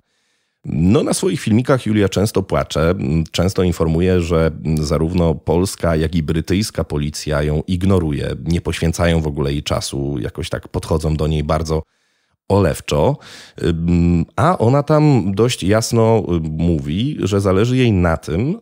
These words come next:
aby rodzice zaginionej trzylatki wykonali testy D N A. I tu też taka ciekawostka, gdyż, y, jak informują media, rodzice po kilku dniach, jak zrobiło się dużo szumu, zgodzili się na to,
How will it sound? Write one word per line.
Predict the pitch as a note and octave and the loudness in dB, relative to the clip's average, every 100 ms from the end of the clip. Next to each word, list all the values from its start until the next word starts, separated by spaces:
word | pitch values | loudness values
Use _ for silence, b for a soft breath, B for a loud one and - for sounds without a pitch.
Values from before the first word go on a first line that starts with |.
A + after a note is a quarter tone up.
| _ - | _ -4
aby | F#2+ G2+ G#2 | -4 0 2
rodzice | E2+ E2+ G2 A#2 - D2+ D2 - _ _ _ - | 2 0 -4 -6 -2 -2 -2 -8 _ _ _ -8
zaginionej | D#2 D#2 D#2 D2+ D2 D2 D2 - - | -4 -4 -2 -2 0 -2 -4 -8 -12
trzylatki | - - D#2 C#2 - F2 G2+ D3 - | -8 -4 -2 -4 -8 -4 -2 -2 -4
wykonali | D#2+ E2 G2+ G#2 G#2 A#2 A#2+ | -6 -2 0 0 2 0 -2
testy | - - F2+ - F2+ F2+ - | -2 -2 -2 -2 -2 -2 -2
D | E2+ E2+ | -2 2
N | D#2+ | 2
A. | D2+ - - _ _ _ _ _ _ _ _ _ _ _ _ - | 0 -4 -16 _ _ _ _ _ _ _ _ _ _ _ _ -6
I | B2 | 0
tu | D#3+ | 0
też | G3+ | 0
taka | F3 D#3+ | 0 0
ciekawostka, | C#3+ C3 G2 D2+ - A2+ D#3 | 0 0 0 -2 0 2 2
gdyż, | A#2 F#2+ F#2 C#3+ - | 2 -2 0 2 0
y, | - G#2 G#2 G#2 G2+ - F2+ - - | -2 0 2 2 0 -4 -10 -10 -4
jak | F2+ F#2+ | -2 0
informują | F#2+ F2 F2+ B2 C#3 | 0 2 2 4 4
media, | E2+ D2 D2+ D#2+ A2+ - | 2 0 0 2 0 0
rodzice | G2+ G#2+ F2 D2 - F2 G2+ - | 0 0 -2 -6 0 0 0 -2
po | E2 | -4
kilku | F2 G2+ A#2 | -2 0 0
dniach, | D#2 C#2+ C#2+ D2 | 0 -2 -2 -4
jak | D2+ | -4
zrobiło | D2+ D2+ D#2+ F#2 | -4 -4 0 -2
się | - E2 | 0 -2
dużo | D2+ F2+ E2+ | 0 0 0
szumu, | D2+ C2 C#2 D2+ F2 E2 | -2 -4 -2 0 0 -2
zgodzili | E2+ F2+ D3 F#3+ F2+ | -2 0 0 0 0
się | D#2 | 0
na | D2 C#2+ | -2 -2
to, | E2+ D3 | 0 0